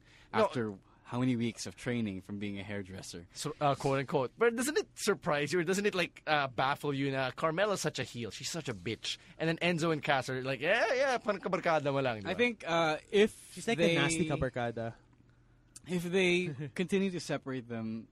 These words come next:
Speaker 2: uh, gradually, okay lang.
Speaker 3: Like they, I mean, it's like they can
Speaker 1: But it
Speaker 3: have
Speaker 1: do-,
Speaker 3: interaction,
Speaker 1: it
Speaker 3: but
Speaker 1: doesn't look that way kasi, kasi if you remember, the feud with, uh, Murphy and Blake started over Carmella.
Speaker 2: Oh yeah, pretty much.
Speaker 3: That's true.
Speaker 1: Diba? So I don't think they're gonna be separating the, you know, Enzo and Cass from Carmella.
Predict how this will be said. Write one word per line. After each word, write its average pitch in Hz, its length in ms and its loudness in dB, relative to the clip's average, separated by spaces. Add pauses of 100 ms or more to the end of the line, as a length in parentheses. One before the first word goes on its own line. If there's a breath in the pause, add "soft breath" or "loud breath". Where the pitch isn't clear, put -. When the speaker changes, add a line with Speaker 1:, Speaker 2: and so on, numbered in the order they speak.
(280)
Speaker 2:
uh, 107 380 -4 (120)
gradually, 127 600 -2
okay 123 220 -6
lang. 98 200 -8 (1080 soft breath)
Speaker 3:
Like 185 180 -16
they, 285 140 -8 (100)
I 247 60 -6
mean, 262 240 -8
it's 196 160 -8
like 220 120 -6
they 220 120 -4
can - 80 -4
Speaker 1:
But 214 80 -2
it 214 40 2
Speaker 3:
have 190 100 -4
Speaker 1:
do-, - 40 -4
Speaker 3:
interaction, 127 600 -12
Speaker 1:
it 107 60 -16 (160)
Speaker 3:
but 143 140 -2
Speaker 1:
doesn't 233 240 2
look 196 140 2
that 175 180 2
way 160 140 0
kasi, 110 340 -2 (140)
kasi 170 180 -4
if 180 140 -2
you 165 80 4
remember, 156 400 2
the 120 100 -4
feud 160 400 -6
with, 147 260 2
uh, 135 300 2
Murphy 160 420 0
and 135 140 0
Blake 127 260 -2
started 143 380 0
over 127 180 -2
Carmella. 151 280 0
Speaker 2:
Oh 147 40 4
yeah, 135 140 2
pretty 123 260 -4
much. 107 140 -2
Speaker 3:
That's - 220 -4
true. 214 320 -2 (240)
Speaker 1:
Diba? 127 160 0
So 151 200 0
I 165 120 6
don't 196 160 0
think 175 160 -2
they're 170 80 0
gonna 156 160 -2
be 147 80 -2
separating 135 720 -2
the, 117 80 -6 (320)
you 127 80 -4
know, 113 180 -6
Enzo 135 240 -2
and 123 120 -6
Cass 123 220 0
from 117 160 -8
Carmella. 101 400 -6